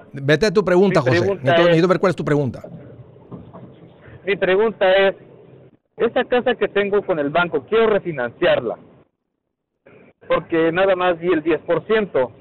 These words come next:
Speaker 2: Entonces quisiera refinanciar y sacar ese dinero. La ganancia son como cien mil dólares, un poquito más de cien mil dólares de la ganancia.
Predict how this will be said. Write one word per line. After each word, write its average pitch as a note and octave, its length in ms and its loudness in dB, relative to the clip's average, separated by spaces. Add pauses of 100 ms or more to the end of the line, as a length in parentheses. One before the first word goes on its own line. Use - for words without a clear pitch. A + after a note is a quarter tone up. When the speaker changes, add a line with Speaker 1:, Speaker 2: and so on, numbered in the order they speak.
(960)
Speaker 2:
Entonces F3+ 500 -4
quisiera F3 360 0
refinanciar E3 540 -4
y D#3 40 -4
sacar D#3 300 -2
ese E3 200 -2
dinero. E3 360 -4 (680)
La D#3+ 120 0
ganancia G#3+ 380 -2
son A3 140 -2
como E3+ 480 2
cien D#3+ 160 -4
mil F#3+ 160 -2
dólares, D#3+ 340 2
un A3+ 80 -6
poquito G3+ 380 -6
más F#3+ 120 -2
de F3+ 100 0
cien D#3 140 -8
mil D#3+ 120 -8
dólares D#3 320 2
de C3+ 80 -4
la A#2 100 0
ganancia. C3+ 420 -4